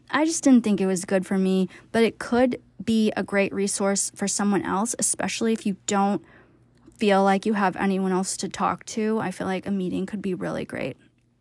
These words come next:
Sometimes it's like, you don't need this horrific story to decide that alcohol doesn't serve you anymore. And I'm hoping for this to kinda shake up people's idea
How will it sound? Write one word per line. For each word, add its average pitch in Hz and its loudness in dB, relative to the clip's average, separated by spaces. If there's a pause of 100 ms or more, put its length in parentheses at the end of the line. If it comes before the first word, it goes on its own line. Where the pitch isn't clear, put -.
(420)
Sometimes 233 2
it's 208 -2
like, 196 -2 (400)
you 214 -2
don't 208 2
need 196 0
this 208 -2
horrific 196 -2
story 196 -2
to 202 -4
decide 185 -2
that 190 -2
alcohol 190 -2
doesn't 180 -2
serve 175 -4
you 208 0
anymore. 226 0 (420)
And 214 0 (100)
I'm 226 2
hoping 285 2
for 226 -4
this 214 -4 (800)
to 220 -6
kinda 214 -2
shake - -4 (140)
up - -4
people's 208 -6
idea 196 -2